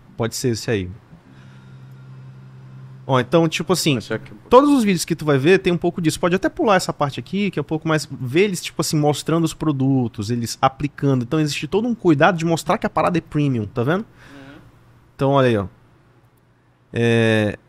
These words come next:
Speaker 1: eles testando os produtos e só testam em carro de luxo. Tipo, cara, vocês são uma empresa automotiva? Só carro de luxo. É só B M W, só Ferrari, só Lamborghini.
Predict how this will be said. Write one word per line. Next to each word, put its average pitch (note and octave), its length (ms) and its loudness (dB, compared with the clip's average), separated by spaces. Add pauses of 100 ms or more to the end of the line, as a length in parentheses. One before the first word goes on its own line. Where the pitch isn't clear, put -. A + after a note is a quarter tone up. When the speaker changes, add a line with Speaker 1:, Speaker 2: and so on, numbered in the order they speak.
(120)
Speaker 1:
eles C3+ 200 -2
testando D#3+ 420 2
os D3+ 60 -4
produtos C#3+ 420 0
e D3 100 2
só E3 200 -6
testam - 480 -4
em - 20 -2
carro D#3 260 2
de C#3+ 120 -4
luxo. B2+ 380 0 (760)
Tipo, - 220 -6
cara, D3+ 160 4
vocês B2+ 200 -2
são E3+ 220 0
uma D#3 100 2
empresa C3 380 0 (380)
automotiva? A#2 840 0 (560)
Só A2+ 380 0 (240)
carro A2 300 2
de A2+ 100 -10
luxo. A2+ 420 -6 (380)
É - 60 -8
só - 220 0
B A#2+ 100 0
M G#2+ 140 -2
W, A#2 680 0 (460)
só A2+ 800 0 (120)
Ferrari, A#2 880 0 (340)
só - 240 -2
Lamborghini. B2 840 0